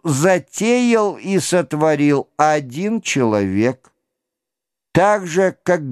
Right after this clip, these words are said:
Ганнибалова война в Италии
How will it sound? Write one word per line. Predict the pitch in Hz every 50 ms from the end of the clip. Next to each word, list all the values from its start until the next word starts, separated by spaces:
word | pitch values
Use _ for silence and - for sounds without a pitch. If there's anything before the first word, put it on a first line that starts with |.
| 117 110
Ганнибалова | 110 151 175 175 170 175 175 165 156 165 175 185 190 190 185 175 175 170 165 160 160 156
война | 151 156 156 156 160 156 147 147 147 151 160 170 170
в | 156 151 143
Италии | 123 _ - 139 143 151 165 175 175 170 175 175 175 175 160 -